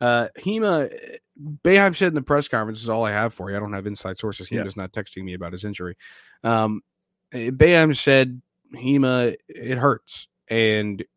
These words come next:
Speaker 1: if it hurts for the Illinois game, he won't play." That's what he said, uh, or,
Speaker 2: Yeah.
Speaker 1: uh, paraphrasing what he said. Um, so he's hurt.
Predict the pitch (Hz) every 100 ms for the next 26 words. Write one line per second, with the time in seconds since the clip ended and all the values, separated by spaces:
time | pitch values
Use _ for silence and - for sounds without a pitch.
0 | _ 120 117 113 113 135 - - 139 123
1 | 135 131 135 135 131 131 123 113 123 -
2 | 107 87 _ _ _ - 110 135 110 -
3 | 87 _ _ _ _ 104 95 87 95 98
4 | - 92 107 _ - 104 95 92 87 85
5 | 90 104 - - _ _ _ - _ -
6 | 98 92 90 - 120 113 110 - _ _
7 | 160 147 156